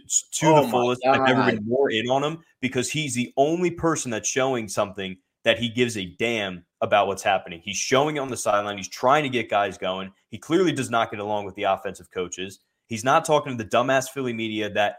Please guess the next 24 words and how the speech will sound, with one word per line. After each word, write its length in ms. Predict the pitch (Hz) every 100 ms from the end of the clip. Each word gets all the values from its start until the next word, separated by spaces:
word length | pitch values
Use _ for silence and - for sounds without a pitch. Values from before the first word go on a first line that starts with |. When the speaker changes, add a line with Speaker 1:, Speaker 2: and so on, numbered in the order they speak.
| _
Speaker 1:
is 140 | 113 98
now 160 | 113
putting 380 | 117 123 113 107 -
Jalen 320 | 113 123 117
Hurts 240 | 107 117 -
versus 180 | 104 -
Carson 340 | 120 117 104
Wentz 220 | 107 123
arguments 420 | 101 95 92 92 101
out 180 | 95
into 120 | 95 92
the 100 | 90
world, 260 | 90 98
which 260 | 95 95 - _
you 120 | 110
know 120 | 139 135
how 160 | 151
<laughs> 160 | - -
stupid 460 | - 160 156 120 110 _ _ _
the 100 | 117
Philly 260 | - 131 113
media 320 | 123 113 101
could 180 | 101 92
be. 360 | 117 98 92